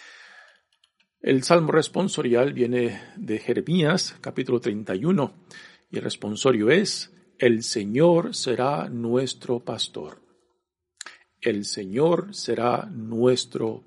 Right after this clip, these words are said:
pastor. Escuchen, pueblos, la palabra del Señor, y anúncienla aún en las islas más remotas. El que dispersó a Israel lo reunirá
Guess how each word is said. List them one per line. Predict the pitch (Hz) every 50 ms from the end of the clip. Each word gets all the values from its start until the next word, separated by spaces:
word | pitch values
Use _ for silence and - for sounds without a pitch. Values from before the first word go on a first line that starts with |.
| _
pastor. | - - 98 85 - - - - - - - _ _ _ _ _ _ _ _ _ _ _ - - _ _ _ _ _ _ _ _ -
Escuchen, | - 135 123 - - 170 196 214 - 165 151 135 127
pueblos, | - 151 165 160 160 143 131 117 113 110 - - -
la | 127 120 117
palabra | - 117 123 139 139 139 139 135
del | 131 127 113
Señor, | 107 - - 113 107 98 113 139 127 - - _ _ - _ _ _ _ _ _ _ _ _ _ _ _ _ _ _ _ _ _ _
y | - 147
anúncienla | 135 139 156 185 190 190 - - - 160 170 165 165 170 151
aún | - - 139 123 123 147 151 156 156 -
en | - 131
las | 131 120 - -
islas | - 185 180 160 - 139 139 135 123 -
más | 127 117 120 131 131 - 220 135
remotas. | 113 123 123 117 120 160 - - - 60 - - - - - _ _ _ _ _ - - _ _
El | - 135 135 135 131 135
que | - 139 127
dispersó | 131 139 127 - - - - 127 117 117 - - - - 175 208 208 - 202 135
a | 123 113 120
Israel | 151 185 180 - - - 113 110 110 123 135 147 160 202 - -
lo | 120 123 117 120
reunirá | 127 120 123 127 123 120 117 123 123 117 120 123 117 127 147 175 147 104 -